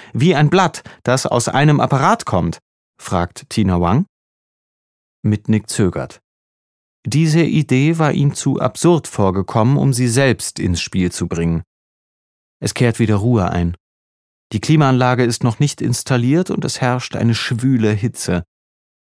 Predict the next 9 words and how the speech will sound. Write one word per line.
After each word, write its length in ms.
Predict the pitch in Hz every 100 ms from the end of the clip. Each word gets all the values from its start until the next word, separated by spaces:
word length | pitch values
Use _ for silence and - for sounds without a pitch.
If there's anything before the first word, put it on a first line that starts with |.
| _
Das 160 | - 101
Mobiltelefon 760 | 104 101 156 143 123 117 131 123
des 160 | 120
Mannes 280 | 127 123 127
von 120 | - 120
der 80 |
nationalen 560 | 117 123 - 117 113 110
Sicherheit 500 | 110 135 127 110 107
vibriert. 520 | 107 101 117 117 104